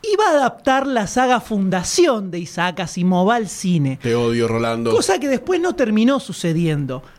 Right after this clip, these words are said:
Speaker 1: Pero en ese momento fue algo así como, ¿viste los rayos gamma cuando explotó la bomba y Bruce Banner terminó convirtiéndose en el Increíble Hulk? Fue algo similar,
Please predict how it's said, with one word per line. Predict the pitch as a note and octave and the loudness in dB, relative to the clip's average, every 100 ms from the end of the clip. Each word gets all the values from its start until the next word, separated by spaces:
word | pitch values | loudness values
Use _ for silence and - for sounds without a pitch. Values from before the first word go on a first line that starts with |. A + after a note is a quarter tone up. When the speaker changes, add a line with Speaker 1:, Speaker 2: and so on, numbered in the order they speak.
| _ | _
Speaker 1:
Pero | - G#4 | 0 0
en | A#4+ | 0
ese | C5 - D#4+ | -2 0 2
momento | D#4 D#4 C#4 A#3 E3+ A3+ B3 - - - - | 2 2 2 0 0 0 0 -6 -20 -20 -20
fue | - - G#4 | -12 -2 0
algo | F4+ | 2
así | C#4 - D#4 | 0 -2 -10
como, | D4+ D4+ A#3+ A3+ A3 G#3+ - - - - | -2 0 2 2 0 -4 -14 -20 -20 -10
¿viste | E4 - D#4 | -8 -2 0
los | A3 F#3 | 2 0
rayos | F#3 B3+ - G#3+ E3+ | -2 -2 -2 -2 -2
gamma | F3+ B3 C#4 B3 E3 | -2 0 2 0 -2
cuando | - F3+ F3+ F3+ | -2 0 0 -2
explotó | - - G3+ F#3+ A3 C#4+ | -4 -4 -2 0 0 2
la | B3+ | 2
bomba | G3 G#3+ B3+ B3 G3+ - - - | 4 4 4 2 0 -4 -18 -2
y | G#3+ A3+ - - | 0 0 -4 -2
Bruce | G#3+ D#4 B3+ | 2 2 2
Banner | C4+ D4 C#4+ | 2 2 0
terminó | - G#3 G#3+ A#3 D#4 | 0 0 2 2 0
convirtiéndose | D4+ C4+ A3 G3+ G#3 A3+ B3+ C4+ A#3 - G#3+ A#3 | 0 2 2 0 -2 0 0 2 0 -2 0 2
en | B3 | 2
el | F#3+ | 2
Increíble | F3 C#3 E3 F#3 D#3+ | 0 0 0 0 -2
Hulk? | - F#3+ A3+ - - _ _ - - - - - _ | -2 0 0 -2 -12 _ _ -20 -20 -20 -20 -20 _
Fue | - E4 E4+ | -6 -2 0
algo | F4 D4+ | 0 -2
similar, | - G#3+ G#3+ G#3 G3+ A#3 C4+ | -2 -2 0 2 2 0 -2